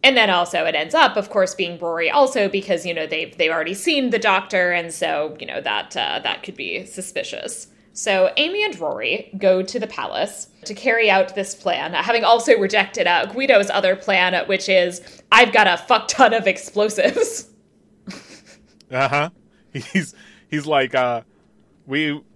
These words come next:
Speaker 2: we w-, work on the warships down at the,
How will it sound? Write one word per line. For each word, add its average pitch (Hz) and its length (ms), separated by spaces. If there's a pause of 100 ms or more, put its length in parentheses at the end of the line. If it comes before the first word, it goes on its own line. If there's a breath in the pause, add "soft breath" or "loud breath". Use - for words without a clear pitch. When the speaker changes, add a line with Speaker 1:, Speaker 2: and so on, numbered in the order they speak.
(220)
Speaker 2:
we 143 240
w-, 135 280
work 156 220
on 139 80
the 139 180 (420)
warships 143 580
down 123 200
at 117 80
the, 120 80